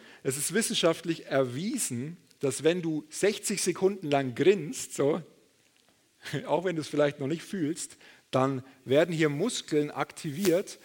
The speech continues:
die in deinem Hirn sagen, hey, dem geht's gut, der, der hat Freude, dem, das, es kommt gut. Selbst wenn du im Stress bist, dann kannst du das machen.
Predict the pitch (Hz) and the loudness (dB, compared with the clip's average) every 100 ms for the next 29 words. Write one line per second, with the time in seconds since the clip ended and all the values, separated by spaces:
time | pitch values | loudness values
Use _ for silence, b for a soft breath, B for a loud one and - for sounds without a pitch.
0 | B - 165 160 147 143 123 180 220 202 | B -6 -2 4 4 4 4 2 2 -2
1 | - - 139 160 135 135 175 b b 151 | -8 0 4 4 2 -4 -10 b b 2
2 | 156 165 b b b _ _ _ _ - | 4 2 b b b _ _ _ _ -2
3 | 131 120 113 - 175 131 - _ _ - | 0 0 -2 -4 -6 -8 -10 _ _ 2
4 | 139 - - _ _ _ - 135 113 - | 2 0 -10 _ _ _ 2 2 2 -4
5 | - 139 180 135 135 - - 139 131 127 | -4 -2 0 0 -2 -4 -2 -2 -2 -10
6 | - _ _ 143 - - 113 - 143 117 | -16 _ _ -6 -6 -10 -8 -2 -2 -2
7 | 185 120 - - b b - - 208 202 | -2 -2 -6 -20 b b -2 4 4 2
8 | 180 170 170 156 - 170 190 - - 120 | 0 4 4 2 -2 -2 -2 -4 -4 -4
9 | - - b b b b b b _ _ | -6 -14 b b b b b b _ _
10 | _ - 147 143 156 185 - 151 151 180 | _ -2 -2 2 0 0 -2 -4 -2 -6
11 | 143 | -6